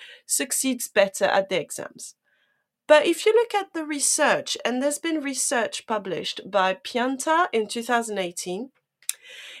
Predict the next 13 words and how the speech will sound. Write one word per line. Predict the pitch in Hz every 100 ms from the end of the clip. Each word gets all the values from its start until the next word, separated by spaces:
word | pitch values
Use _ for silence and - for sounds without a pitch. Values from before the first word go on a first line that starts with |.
| - 214
the, | 269
he | 311 311 320
examined | 320 254 208 214
academic, | 240 - - 262 269 262 254
social, | - - 220 - - 220 220
psychological, | 226 - 190 190 208 202 208 - 208 208 202
and | 202 202
attainment | 196 - 285 262 190
outcomes. | 175 - - - - - - -
And | 220
he | 262
noticed | 269 294 381 381 - - 233 -
that | 180 -